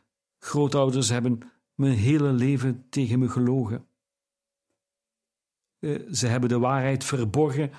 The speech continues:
omdat ze dachten me daar een dienst mee te bewijzen. Als ik iets van hun voorbeeld heb geleerd, dan is het dit.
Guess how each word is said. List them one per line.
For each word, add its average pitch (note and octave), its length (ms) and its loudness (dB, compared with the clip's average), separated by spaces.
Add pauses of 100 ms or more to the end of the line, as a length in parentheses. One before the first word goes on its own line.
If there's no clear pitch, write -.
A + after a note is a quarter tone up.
(680)
omdat C#3+ 760 0
ze C#3+ 160 0
dachten D3+ 400 0
me C#3+ 100 2
daar C3+ 240 0
een C3 320 0
dienst E3+ 360 0
mee B2 160 0
te B2 120 -6
bewijzen. C#3 680 -6 (1500)
Als C3 300 -2
ik B2 200 -4
iets - 380 -2
van B2+ 200 2
hun A#2 260 2
voorbeeld C#3+ 600 0
heb A#2+ 220 -6
geleerd, D3+ 600 -4 (1120)
dan C#3+ 200 0
is C3 100 2
het A#2 120 -2
dit. G#2+ 340 -4